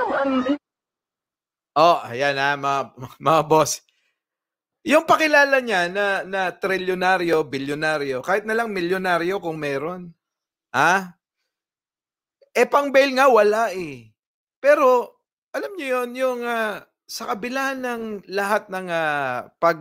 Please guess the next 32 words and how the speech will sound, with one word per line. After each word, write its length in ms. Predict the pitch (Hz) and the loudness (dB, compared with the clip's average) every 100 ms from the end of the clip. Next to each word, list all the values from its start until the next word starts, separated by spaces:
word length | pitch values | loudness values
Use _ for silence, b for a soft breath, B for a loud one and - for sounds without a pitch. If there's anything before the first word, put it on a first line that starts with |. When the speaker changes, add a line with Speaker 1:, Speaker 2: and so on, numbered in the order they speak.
| 160 | 4
Speaker 2:
ah, 320 | 147 135 113 | 4 4 0
ano, 240 | 117 104 | -6 -10
pagpapalabas 720 | 104 147 156 - 151 139 139 - | -6 -4 -4 -4 -4 -4 -6 -4
natin 400 | 139 117 135 123 | -4 -4 -6 -6
ng 80 | |
mga 320 | 120 107 107 - | -8 -10 -10 -14
to, 160 | 90 107 _ _ _ _ _ _ | -18 -20 _ _ _ _ _ _
ang 160 | 202 208 | -2 4
dami 240 | 247 262 | 4 4
pa 160 | 262 262 | 2 0
rin 80 | - | 2
talaga 240 | 240 240 | 2 2
naniniwala. 800 | 247 240 240 240 240 254 311 294 - _ _ _ _ _ _ _ _ _ _ _ _ _ - | 0 0 -2 0 2 4 2 -2 -10 _ _ _ _ _ _ _ _ _ _ _ _ _ 2
Eh, 160 | 277 | 2
sa 240 | 302 320 311 285 269 254 240 233 196 - 180 | 2 2 4 6 4 4 4 0 -2 -10 -4
gayon, 560 | 226 269 190 202 269 - _ _ _ - | 0 0 0 -2 -6 -20 _ _ _ -2
wala 240 | 294 466 | 2 2
na 80 | 269 | 0
tayong 320 | 247 220 233 | 0 0 0
magagawa 560 | 220 208 208 202 208 196 | -2 0 0 2 2 0
doon 160 | 208 - | -2 -6
kung 200 | 254 233 202 | -8 -6 -6
magpapaalipin 800 | - 202 196 175 202 202 202 196 | -2 -4 -2 -6 -6 -6 -6 -4
sila 160 | 208 | -4
at 80 | 202 | -4
kung 160 | 202 156 | -6 0
araw-arawin 640 | 185 185 185 185 185 180 | 0 2 2 4 2 0
nilang 320 | 185 185 180 | -4 -4 -4
katangahan 480 | 175 165 165 160 156 | -4 -4 -2 -2 -4
nila, 320 | 160 247 220 | -6 -6 -8
di 160 | 156 175 | -8 -4
ba? 160 | 233 | -2